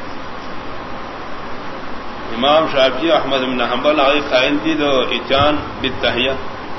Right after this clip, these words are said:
اگر کہ امام خطبہ ہوئی۔ داغی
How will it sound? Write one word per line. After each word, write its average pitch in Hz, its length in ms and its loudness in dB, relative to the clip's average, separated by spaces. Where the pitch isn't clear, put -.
اگر 143 280 0
کہ 147 80 -2
امام 143 280 2
خطبہ 120 240 -2
ہوئی۔ 131 140 0
داغی 135 380 4